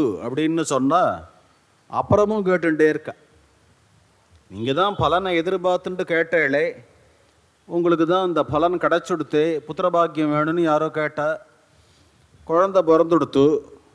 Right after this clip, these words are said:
அப்புறமும் சொத்தாத்துக்கு வந்துட்டே இருக்கா. உங்களுக்கு தான் குழந்தை பிறந்துடுத்தே, இப்ப ஏன் மறுபடியும் மறுபடியும் சொத்தாத்துக்கு வந்துட்டு இருக்கீங்களே?" அப்படின்னா, "அது எனக்கு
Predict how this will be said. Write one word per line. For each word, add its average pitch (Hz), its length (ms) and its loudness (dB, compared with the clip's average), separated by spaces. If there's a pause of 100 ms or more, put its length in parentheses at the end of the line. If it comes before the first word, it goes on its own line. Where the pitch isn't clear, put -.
(160)
அப்புறமும் 247 440 2
சொத்தாத்துக்கு 202 520 2
வந்துட்டே 165 280 0
இருக்கா. 156 260 -4 (1500)
உங்களுக்கு 175 320 0
தான் 208 100 0
குழந்தை 190 320 0
பிறந்துடுத்தே, 175 580 -2 (1200)
இப்ப 170 140 -8
ஏன் 202 160 -2
மறுபடியும் 190 400 2
மறுபடியும் 208 340 4
சொத்தாத்துக்கு 175 540 4
வந்துட்டு 165 240 2
இருக்கீங்களே?" 156 480 2 (220)
அப்படின்னா, 127 640 0 (1080)
"அது 123 220 -2
எனக்கு 107 280 -2